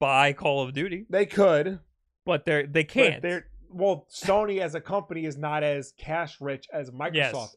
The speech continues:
Speaker 2: as a company.
Speaker 1: Yes.
Speaker 2: Like, Phil Spencer did not just go out with a credit card and buy, act, try to buy Activision Blizzard. He had to go to, uh, Satya Nadella, the head of Microsoft, in all of it,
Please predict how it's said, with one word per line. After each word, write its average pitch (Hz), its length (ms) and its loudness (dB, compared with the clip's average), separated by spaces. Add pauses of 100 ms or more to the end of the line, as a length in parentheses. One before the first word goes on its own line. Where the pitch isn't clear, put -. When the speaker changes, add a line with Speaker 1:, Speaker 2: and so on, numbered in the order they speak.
Speaker 2:
as 120 200 -10
a 117 60 -12
company. 104 440 -14
Speaker 1:
Yes. - 440 -12
Speaker 2:
Like, 147 280 0 (180)
Phil 240 180 4
Spencer 180 420 -6
did 143 160 -8
not 175 240 0
just 143 260 -10 (200)
go 160 200 0
out 165 280 2 (320)
with 160 220 0 (520)
a 160 80 -2
credit 165 320 -4
card 131 340 -4 (380)
and 160 240 -4
buy, 143 640 0 (180)
act, 151 320 -4
try 160 140 0
to 143 60 -2
buy 147 240 0
Activision 131 400 -10
Blizzard. 127 260 -8
He 165 140 -8
had 170 200 -4
to 131 60 -12
go 170 240 -2
to, 151 280 -4 (720)
uh, 139 320 -2
Satya 165 760 -6
Nadella, 143 500 -2
the 139 140 -2
head 208 400 0
of 165 260 -2
Microsoft, 165 680 -2 (340)
in 196 180 -4 (380)
all 196 320 6
of 123 120 -4
it, 117 240 -10